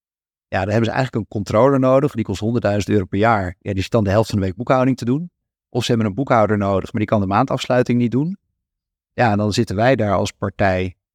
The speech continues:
die uiteindelijk zorgen dat iedere maand die cijfers goed zijn. En dat is ook waar wij vandaan komen. Dus wij zijn eigenlijk heel erg begonnen al, ik denk tweeduizend veertien, vijftien, met hoe doen we nou bij de klant iedere maand of iedere kwartaal, ieder kwartaal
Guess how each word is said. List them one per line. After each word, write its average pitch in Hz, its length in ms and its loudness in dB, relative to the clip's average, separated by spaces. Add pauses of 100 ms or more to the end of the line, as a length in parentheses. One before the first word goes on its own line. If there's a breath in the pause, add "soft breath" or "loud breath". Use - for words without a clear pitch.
(100)
die 107 80 -6
uiteindelijk 110 400 0
zorgen 101 220 2
dat - 60 -6
iedere 113 240 -2
maand 98 180 -4
die - 80 -10
cijfers 127 300 0
goed 113 180 -4
zijn. 80 260 -8 (800)
En 101 100 -8
dat 113 100 4
is 107 80 0
ook 110 100 2
waar 104 120 0
wij 98 180 0
vandaan 104 360 0
komen. 80 400 -6 (920)
Dus 98 120 -4
wij 98 140 2
zijn 107 60 2
eigenlijk 98 140 -2
heel 107 100 2
erg 104 100 -8
begonnen 101 380 -2
al, 90 300 -4 (460)
ik - 60 -20
denk 90 120 -8
tweeduizend 90 500 -2
veertien, 110 440 0
vijftien, 110 580 -2 (400)
met 92 180 -6
hoe 117 160 2
doen 123 140 2
we 117 80 4
nou 110 240 4
bij 101 160 0
de 98 100 0
klant 101 340 0
iedere 101 280 -2
maand 104 340 0
of - 100 -18
iedere 98 240 -2
kwartaal, 98 640 -2 (180)
ieder 98 160 -2
kwartaal 98 240 0